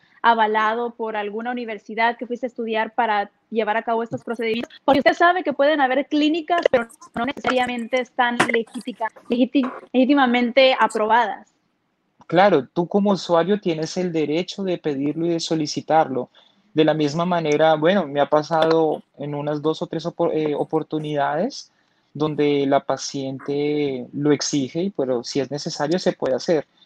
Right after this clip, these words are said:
Speaker 2: Igual yo creo que cada persona puede realizarlo.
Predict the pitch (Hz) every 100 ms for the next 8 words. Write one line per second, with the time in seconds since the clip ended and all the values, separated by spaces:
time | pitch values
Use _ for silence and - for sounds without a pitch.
0 | _ 170 175 180 180 202 214 208 208 208
1 | 208 208 196 - 160 170 180 175 - 180
2 | 175 175 180 180 175 151 147 139 151